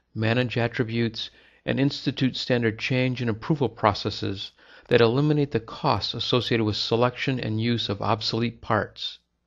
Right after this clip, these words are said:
Vendor management capabilities help streamline procurement processes. Using the E cad viewer,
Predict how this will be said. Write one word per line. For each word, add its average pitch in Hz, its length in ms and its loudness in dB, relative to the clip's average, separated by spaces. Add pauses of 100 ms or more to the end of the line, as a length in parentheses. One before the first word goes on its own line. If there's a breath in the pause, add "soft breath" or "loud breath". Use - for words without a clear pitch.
(340 soft breath)
Vendor 131 300 4
management 127 540 0
capabilities 104 760 -2 (280 loud breath)
help 107 200 -2
streamline 113 680 2
procurement 117 680 -2
processes. - 840 -2 (1160)
Using 147 280 6
the 135 200 0
E 139 40 2
cad 110 320 2
viewer, 107 560 2